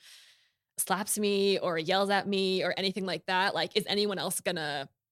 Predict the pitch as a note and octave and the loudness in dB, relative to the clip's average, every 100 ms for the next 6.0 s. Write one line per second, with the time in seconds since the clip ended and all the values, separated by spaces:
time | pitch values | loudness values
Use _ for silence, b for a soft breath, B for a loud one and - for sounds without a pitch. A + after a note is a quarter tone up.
0 | - F#3 D#3+ G3+ G#3+ A#3 B3+ B3 _ _ | -4 -2 0 -2 -2 -4 -4 -8 _ _
1 | _ _ G3 F#3+ E3+ G#3 G3 F3 - F3 | _ _ 0 2 2 0 0 -4 -6 -6
2 | E3+ - E3+ - D#3 G#3+ A#3+ _ _ _ | -4 -2 -4 -4 -6 -6 -8 _ _ _
3 | _ _ _ _ _ A3 G#3+ C4 B3 - | _ _ _ _ _ 0 2 0 -4 -6
4 | - _ _ _ _ _ _ _ _ - | -18 _ _ _ _ _ _ _ _ -2
5 | A3+ A3+ A#3+ G#3 G#3+ F#3 F#3+ G3 F3 D3+ | 0 2 2 2 -2 -4 -4 -4 -6 -10